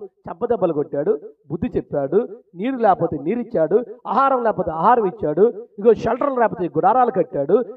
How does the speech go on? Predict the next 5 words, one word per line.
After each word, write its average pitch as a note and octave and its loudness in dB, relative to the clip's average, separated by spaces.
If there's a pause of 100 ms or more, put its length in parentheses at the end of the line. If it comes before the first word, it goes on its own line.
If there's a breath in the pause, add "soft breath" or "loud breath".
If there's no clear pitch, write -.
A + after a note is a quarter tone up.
రకరకాల B3+ 0
ప్రొవిజన్స్ C#4+ 2 (240)
వాళ్ళకి G3 -4
ఇచ్చాడు E3+ -4
దేవుడు. G#2+ -12